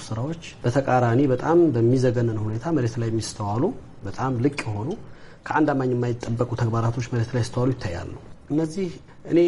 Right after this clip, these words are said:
ኢትዮጵያ ውስጥ ብዙ ጊዜ እናገራለሁ። ኢትዮጵያ ውስጥ የአማኝ ቁጥር ችግር የለም። ሁሉም ቤተ እምነቶች በቂ የሆነ አማኝ አላቸው። የጥራት ችግር ነው ያለብን።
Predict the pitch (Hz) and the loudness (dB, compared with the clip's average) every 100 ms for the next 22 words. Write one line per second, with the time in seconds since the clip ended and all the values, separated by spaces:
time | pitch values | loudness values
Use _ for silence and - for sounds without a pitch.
0 | 170 139 156 160 151 139 143 143 139 120 | 2 -2 -2 -2 -2 -2 0 2 2 2
1 | 110 101 104 104 131 147 131 131 151 165 | -2 -4 -6 -4 -4 -4 -6 -4 -2 -2
2 | - - - 127 131 143 143 139 127 113 | -4 -12 -14 -2 2 2 2 0 -6 -6
3 | 120 143 107 - - - 135 117 117 120 | -2 0 0 -4 -10 -2 0 0 -2 -4
4 | 123 160 139 160 160 123 110 117 131 104 | -2 -4 0 0 0 -2 -2 -2 -4 -6
5 | 92 98 - - - - - 135 131 120 | -8 -12 -16 -20 -20 -20 -8 -4 0 0
6 | 117 - 107 110 104 92 95 90 - | -2 -6 -8 -6 -6 -8 -8 -10 -12